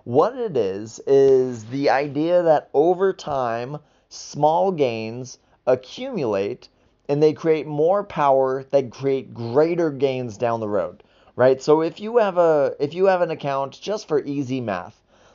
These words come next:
let's say it accumulates ten, ten percent a year, and you put a hundred dollars into it. In your first year, that'll give you a ten dollar return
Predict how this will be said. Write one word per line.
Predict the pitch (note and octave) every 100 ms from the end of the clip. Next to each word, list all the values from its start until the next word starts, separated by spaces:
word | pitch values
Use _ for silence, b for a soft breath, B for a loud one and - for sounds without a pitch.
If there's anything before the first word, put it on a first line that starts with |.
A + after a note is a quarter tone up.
| -
let's | D#3 E3+
say | F3 E3 E3 D#3
it | - C#3+ C#3 B2+ - -
accumulates | C#3 - D3 C#3+ C#3 C3 -
ten, | - D#3+ E3 D#3 - -
ten | F3 F3+
percent | D#3+ D#3+ D3 C3+
a | A#2
year, | A#2 G#2 F2 F#2 _ _ _ -
and | C3+ C#3 C3+ C3
you |
put | B2 C3+
a | C3
hundred | D#3 F3
dollars | C#3+ C3 B2+ A2
into | G#2+ G#2
it. | F#2 F2 - b b b b
In | - C#3
your | C#3
first | F3+ A#3 -
year, | B2 C#3 D#3+ _ _
that'll | B2+ C3+
give | C3+ C#3
you | C3 B2
a |
ten | A#2+ - D#3+ D#3+
dollar | D3 C#3 C3
return | B2 A#2 A2 E2+ E2+